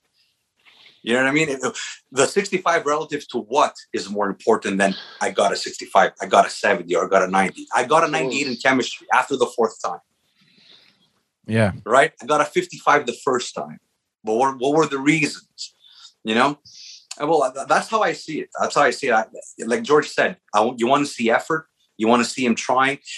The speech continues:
Speaker 1: and you always want, "Okay, why? Why, why aren't you, why don't you wanna go through this? What don't you like?" And then that becomes a conversation and you get more information. And then, "Okay, you don't like this book. You still have to read it. Great, but let's go find a book that you do like."
Speaker 2: Right.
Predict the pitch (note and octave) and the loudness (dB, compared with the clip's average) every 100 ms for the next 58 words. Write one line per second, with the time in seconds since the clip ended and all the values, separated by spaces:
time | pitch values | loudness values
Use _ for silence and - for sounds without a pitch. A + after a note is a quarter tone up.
0 | - A2+ A2+ A#2+ A#2+ C3 A#2 A#2 B2 A#2+ | -8 -2 0 4 4 4 0 0 0 0
1 | A#2 - F#2+ G2 A2 G2+ - _ _ _ | -6 -2 -2 2 2 2 -2 _ _ _
2 | _ _ _ - G2 A#3 G#2+ B2+ C3 B2 | _ _ _ 0 0 2 0 0 0 -6
3 | A#2+ - - A#2 B2+ A#2 A2+ G2+ G2 F#2+ | -14 -8 2 4 4 0 -2 0 -2 -2
4 | - - - - _ - A2 C3 C3 A#2 | -8 -14 -14 -14 _ 2 4 4 0 -2
5 | G#2+ F#2+ _ - A2+ C3 D3 D3 D3+ C#3 | 0 -2 _ -4 0 2 2 2 0 -2
6 | - B2+ A2+ - E3+ - G2 G2 A2 A2+ | -2 -2 0 0 0 0 -2 2 2 2
7 | A#2 A#2+ - G#2 C#3 D#3+ G2 F#2+ G#2+ A#2 | 2 0 2 0 0 0 -2 0 2 0
8 | - G#2+ A#2+ B2 - - - D#3+ - - | 0 2 4 4 0 -4 4 4 4 -16
9 | - - - - G2 - C3+ C#3 - A#2 | -16 -16 -18 -8 -6 -2 0 0 0 -2
10 | C3 A#2 A#2+ D3+ - A2 A#2+ C3 - - | 0 2 2 2 -2 2 4 4 -2 0
11 | C3+ B2 C3 - A#2+ B2+ E3+ B2 - - | 0 4 2 0 -2 2 2 2 -2 -8
12 | - _ _ _ _ _ A2 A2 G2+ | -18 _ _ _ _ _ -8 -6 -6